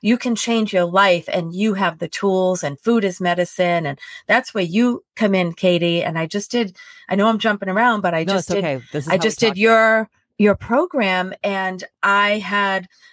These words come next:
Speaker 1: Achilles tendonitis. I have, like, sciatica. I have, like, neck problems, all gone when you taught me how, you know, how to eat correctly and
Speaker 2: In
Speaker 1: get the
Speaker 2: twenty-eight
Speaker 1: su-
Speaker 2: days. I mean, so fast. Boom.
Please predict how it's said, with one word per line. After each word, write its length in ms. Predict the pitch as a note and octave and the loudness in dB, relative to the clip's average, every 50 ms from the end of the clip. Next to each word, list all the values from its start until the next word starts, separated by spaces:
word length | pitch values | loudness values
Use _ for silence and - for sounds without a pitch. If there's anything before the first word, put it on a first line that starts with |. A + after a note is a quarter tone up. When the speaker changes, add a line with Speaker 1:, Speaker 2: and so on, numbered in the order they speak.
| _ _ - | _ _ -12
Speaker 1:
Achilles 560 | F#3 - - - G#3+ G#3 G3+ G3 G3 - - | -10 -6 -2 0 2 2 2 2 0 -2 -4
tendonitis. 960 | G#3 G3 F3+ F3 F3+ F#3 A3 C4+ C#4 C4 C4+ C4 B3+ B3+ B3 B3 - - - - - - - - - _ _ - | -4 -4 -2 -2 -2 0 0 0 0 0 0 0 0 0 -2 -4 -6 -8 -10 -12 -16 -20 -20 -20 -20 _ _ -2
I 180 | F#3 F3+ F3+ F3 | 0 0 0 0
have, 540 | E3+ E3+ F3+ F3 F3 E3+ E3+ E3 E3 - _ | -2 -2 0 0 0 0 0 -2 -4 -10 _
like, 280 | - F3 E3+ D#3 - - | -10 -8 -8 -10 -10 -12
sciatica. 1000 | - - D3+ D3+ F3 G3 A#3 C4+ B3+ C4 B3+ B3 - A#3+ A3+ A3+ A3 A3 A3 A3+ - | -6 -4 -2 0 2 2 2 2 2 0 -2 -4 -2 -2 0 2 2 2 0 0 -2
I 120 | - F3+ | -2 -4
have, 400 | E3+ E3 F3 E3+ E3+ E3 E3 - _ _ | -4 -4 -4 -2 -2 -2 -4 -6 _ _
like, 160 | D#3+ D#3+ E3 _ | -16 -16 -16 _
neck 260 | - F#3+ G#3+ A#3 - _ _ | -10 -6 -6 -6 -6 _ _
problems, 560 | - A3 G#3+ G#3 - G2+ - G3+ G3+ G3+ - - _ _ _ _ _ _ _ _ | -6 -2 -2 -2 0 -2 -2 -4 -4 -6 -8 -14 _ _ _ _ _ _ _ _
all 320 | - G3 G3+ G3 G3+ G#3 G3+ | 4 4 6 6 6 4 4
gone 520 | - G3+ G3 F#3+ F#3+ F#3 F3+ F3 F3 E3 | 2 4 4 6 6 6 4 2 0 -2
when 220 | D3+ D#3 D#3+ D#3 D3+ | -6 -6 -6 -8 -10
you 580 | D#3 D#3+ F3 F#3 G3 G3 F#3+ F3+ F3+ F3+ F3+ - - _ _ _ _ _ _ _ _ | -8 -6 -2 0 0 2 2 2 2 0 -2 -6 -12 _ _ _ _ _ _ _ _
taught 400 | - - - G#3+ G#3 G#3+ - - | -6 0 2 4 4 2 2 -2
me 500 | - D#3+ D#3+ D3+ C#3+ C#3+ C#3+ D3 F3 F3+ _ _ _ _ _ _ | -8 -8 -6 -6 -6 -6 -6 -6 -8 -10 _ _ _ _ _ _
how, 240 | - - F#3 F3 - - - | -6 -2 0 0 0 0 -2
you 100 | F#3+ F3+ | -4 -2
know, 140 | E3+ D#3+ | -2 -4
how 200 | D#3 - F3+ E3+ | -2 0 0 0
to 100 | E3+ F3 - - | 0 0 -4 -4
eat 180 | F3 E3 - | -6 -6 -8
correctly 720 | - - F3 F#3 F3+ F3+ - - E3 D#3 D3+ D#3 F3 G3 - | -6 -2 0 0 0 -2 -2 -4 -2 0 0 0 0 -2 -2
and 100 | - D#3 | -4 -2
Speaker 2:
In 40 | |
Speaker 1:
get 140 | D3+ D#3+ D#3 | -2 -2 -2
the 60 | - | 0
Speaker 2:
twenty-eight 300 | - F#3+ F#3 F#3 F#3 G#3+ | 0 0 0 2 2 0
Speaker 1:
su- 40 | - | 0
Speaker 2:
days. 400 | B2+ D#3+ E3 D#3 A#2+ F2+ - - | 0 -2 -2 -2 -2 -4 -8 -8
I 60 | - | -6
mean, 140 | D3+ D#3 D3 | -4 -4 -4
so 220 | - - F3+ D#3+ D3 | -2 0 0 0 0
fast. 640 | - E3 D#3 C3 G2+ - - - - - - - | 0 -2 -4 -4 -4 -10 -16 -20 -20 -20 -20 -6
Boom. 360 | A#2 C3+ D#3 C3+ A#2+ - - | -2 -2 0 0 -2 -6 -12